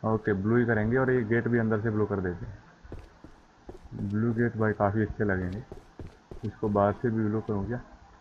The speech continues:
White के साथ match होगा या नहीं? ओके, red के साथ blue ठीक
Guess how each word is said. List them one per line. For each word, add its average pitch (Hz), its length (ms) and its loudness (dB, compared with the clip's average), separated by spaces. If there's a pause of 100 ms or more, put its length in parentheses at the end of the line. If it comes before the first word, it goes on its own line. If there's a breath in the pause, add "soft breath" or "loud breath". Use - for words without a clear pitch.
(360)
White 101 220 2
के 107 120 -10
साथ 110 180 0
match 107 240 -2
होगा 104 220 2
या 107 120 4
नहीं? 101 200 -2 (2500)
ओके, 113 240 -2
red 107 200 4
के 113 80 -6
साथ 120 220 -2
blue 120 280 2
ठीक 120 180 -2